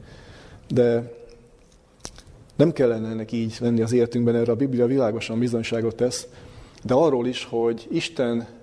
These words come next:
valódi megismerése, még csak nem is azt mondanám, hogy élethosszig tartó folyamat, mert még az életen, ezen a földi életen is túlmutató folyamat.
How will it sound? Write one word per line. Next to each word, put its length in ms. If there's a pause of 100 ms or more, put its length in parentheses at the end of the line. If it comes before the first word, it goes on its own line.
(100)
valódi 380
megismerése, 1120 (1000)
még 140
csak 140
nem 120
is 100
azt 180
mondanám, 320
hogy 140
élethosszig 560
tartó 300
folyamat, 480
mert 180
még 140
az 100
életen, 400
ezen 200
a 40
földi 300
életen 260
is 140
túlmutató 540
folyamat. 540